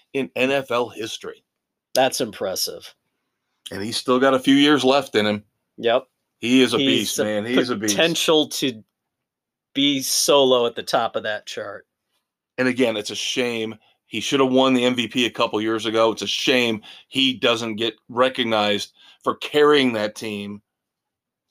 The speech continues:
Speaker 1: Cooper
Speaker 2: As
Speaker 1: Kupp last year as a wide receiver should have won the M V P.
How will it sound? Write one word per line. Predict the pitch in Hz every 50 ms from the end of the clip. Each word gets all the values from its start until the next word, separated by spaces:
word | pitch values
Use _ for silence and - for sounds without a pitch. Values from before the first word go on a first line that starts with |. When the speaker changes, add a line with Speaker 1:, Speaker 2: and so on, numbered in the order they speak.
| _
Speaker 1:
Cooper | - 156 160 - 160 156
Speaker 2:
As | -
Speaker 1:
Kupp | - 160 143 135 -
last | 117 120 127 127 139 147 147 - - -
year | 143 143 147 143 131
as | 117 113
a | 117
wide | 110 120 127 127 127 110
receiver | 113 104 - - 135 131 127 127 123 - - - _ _
should | - - - - - 165 165 151
have | 143 123
won | 120 123 120 120 113
the | 113 113 113
M | 113 110 107 98
V | 107 104
P. | 95 - 107 104 101 104 101